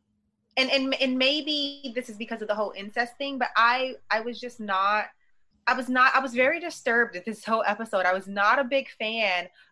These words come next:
of the storyline between Sam and Hannah. Um, and even with, like, the big bomb of, of who Frank's real parents are, I just wasn't here for it. I don't feel, like, we have two episodes left. I don't think we needed to go back and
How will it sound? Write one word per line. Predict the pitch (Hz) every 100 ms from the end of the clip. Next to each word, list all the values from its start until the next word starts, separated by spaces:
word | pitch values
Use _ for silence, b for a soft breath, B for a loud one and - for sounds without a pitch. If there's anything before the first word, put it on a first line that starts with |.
| -
of | 202 196 196 196 190
the | 196
storyline | - 214 202 208 208 190 196 196
between | 190 - - 190 185 185
Sam | - 208 190 185 185
and | 180 185
Hannah. | 247 247 240 226 220 226 b b _
Um, | 208 208 196 190 180 - _ _ _
and | 220 220
even | 247 240 233
with, | 226 -
like, | 196 -
the | 180
big | 190 - _
bomb | 240 262 254 240 240
of, | 202 190 175 175 226
of | - -
who | 226 214
Frank's | 214 202 -
real | 190 185 -
parents | 269 277 269 277
are, | 262 262 262 B B
I | 339
just | 466 466
wasn't | 508 523 508 427
here | 453 480
for | 262 220
it. | -
I | 220
don't | 311 311 339
feel, | 339 277
like, | 277 277
we | 302
have | 339 330
two | - 311 -
episodes | 294 285 - 247 240
left. | 214 233 180 -
I | 202
don't | 220 240 247
think | 254 240
we |
needed | 226 226 -
to | 214
go | 202 185 175
back | 175 202 - _ b b
and | 202